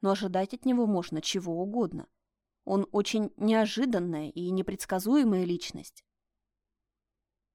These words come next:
"Успокойся, сегодня я тебя убивать не собираюсь". Он дотронулся до моей ладони, а я от неожиданности вздрогнула. "Спасибо, успокоил".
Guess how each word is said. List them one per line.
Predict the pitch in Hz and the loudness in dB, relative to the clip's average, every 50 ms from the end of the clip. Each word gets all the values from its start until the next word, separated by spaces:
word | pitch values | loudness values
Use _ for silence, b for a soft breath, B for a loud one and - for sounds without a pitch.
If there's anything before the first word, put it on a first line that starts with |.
| _ _ _ _ | _ _ _ _
"Успокойся, | - 190 - - 202 202 202 - 196 170 170 - - - - _ _ _ _ | -6 -6 2 4 4 4 4 2 -2 -4 -4 -6 -10 -14 -18 _ _ _ _
сегодня | - - - 196 180 202 247 277 240 220 | -14 -6 -4 0 4 4 4 6 4 2
я | 190 185 | 2 0
тебя | 180 - 190 170 180 175 | -2 -4 -2 0 0 0
убивать | 180 175 185 175 175 165 165 - | 2 0 0 0 0 0 0 -2
не | 180 180 185 214 | -2 0 0 0
собираюсь". | - - 254 226 226 202 180 165 151 156 175 - - - _ _ _ _ _ _ _ _ _ _ _ _ _ _ _ | -2 -2 0 2 2 2 2 2 -2 -4 -6 -10 -12 -14 _ _ _ _ _ _ _ _ _ _ _ _ _ _ _
Он | - 185 180 | -4 -4 -2
дотронулся | 175 185 190 - 226 226 220 196 180 175 - - | -2 -2 -2 -2 0 0 0 0 -2 -4 -6 -8
до | 185 185 | -6 -4
моей | 170 175 175 175 175 | -4 -2 -2 -2 -2
ладони, | 175 180 185 185 220 240 233 208 185 175 170 - - | -4 -4 -4 -2 0 0 2 2 0 -2 -4 -6 -6
а | 185 | -6
я | 185 185 214 | -2 0 0
от | 220 220 | 0 0
неожиданности | 226 202 185 196 - 220 202 202 202 202 202 - - 208 | 0 -2 -2 -2 -4 -2 -2 0 0 0 -2 -4 -6 -8
вздрогнула. | 196 190 190 - 208 202 180 - 180 170 160 156 - - - _ _ _ _ _ _ _ _ _ _ _ | -8 -6 0 2 2 2 2 0 -4 -6 -6 -8 -10 -16 -20 _ _ _ _ _ _ _ _ _ _ _
"Спасибо, | _ - - - - 196 214 - - - 160 165 175 202 | _ -20 -14 -4 -4 -2 -2 -2 -6 -6 -6 -6 -4 -6
успокоил". | 190 180 - - - 196 - - - - 160 165 175 180 180 180 | -6 -8 -8 -6 -4 -4 -4 -6 -8 -8 -6 -6 -4 -6 -6 -8